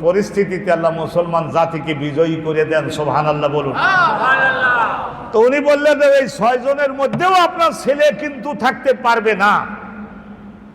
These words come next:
আপনার ছেলে থাকতে পারবে না, কারণ সে ওই ছয়জন হওয়ার জন্য এমন এমন লোকরা আছে যাদের তুলনায় আপনার ছেলে তো হাজার মাইলের দূরে। তারপরে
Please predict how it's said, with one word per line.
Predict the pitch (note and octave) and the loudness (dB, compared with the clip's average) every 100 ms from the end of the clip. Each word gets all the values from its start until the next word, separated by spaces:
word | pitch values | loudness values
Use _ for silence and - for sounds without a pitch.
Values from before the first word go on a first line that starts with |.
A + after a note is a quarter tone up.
| - | -2
আপনার | A#3 D4+ D4 | 0 2 2
ছেলে | - D#4+ D#4+ | 2 2 4
থাকতে | D#4 D4+ E4 | 2 0 -2
পারবে | D#4+ E4+ E4+ | 2 2 2
না, | D#4+ A3+ D#3+ | 0 -2 0
কারণ | A#3 C4 B3 | 2 2 0
সে | D#3 G#3+ C#4 F4 D#4+ - - - - | 0 2 4 2 -2 -10 -16 -18 -2
ওই | G3 C#4 B3 | 0 2 0
ছয়জন | F3+ A#3 B3+ C#4+ C#4+ | 2 2 4 2 2
হওয়ার | G#3+ B3+ D#4+ D#4+ | 2 4 4 2
জন্য | C4+ D#4 C#4 | 0 -2 0
এমন | B3 A#3 E4+ F#4+ F#4 | 0 0 2 2 2
এমন | E4+ D#4+ C#4+ C#4 | 2 0 0 0
লোকরা | C#4 A#3+ B3+ | 0 2 4
আছে | A#3+ A#3+ A#3+ A#3+ A3 | 4 4 4 4 2
যাদের | F3 G#3+ A3+ G#3+ A3+ | 0 0 0 -2 -2
তুলনায় | A3 A3+ G#3 | -2 0 0
আপনার | G3 G3 A3 G#3 - | 0 0 -4 -4 -2
ছেলে | G#3+ A3+ | 2 2
তো | A3+ A#3+ | 2 2
হাজার | G#3 C#4 E4 | 4 4 2
মাইলের | E4+ F4 E4+ E4 E4 | 4 2 2 0 0
দূরে। | D#4+ D4 A#3+ - - - - - - - | -2 0 -2 -8 -16 -18 -18 -20 -20 0
তারপরে | G3+ F3+ F#3 F3+ E3+ | 2 2 2 2 0